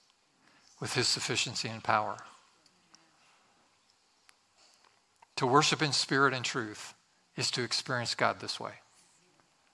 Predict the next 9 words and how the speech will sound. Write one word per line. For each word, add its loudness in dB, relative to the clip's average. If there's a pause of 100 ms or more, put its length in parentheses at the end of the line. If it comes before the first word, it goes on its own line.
(3250)
And 0
so 4
now 8
you 2
know 0 (2000)
the -8
cost 8
of 6
it, 2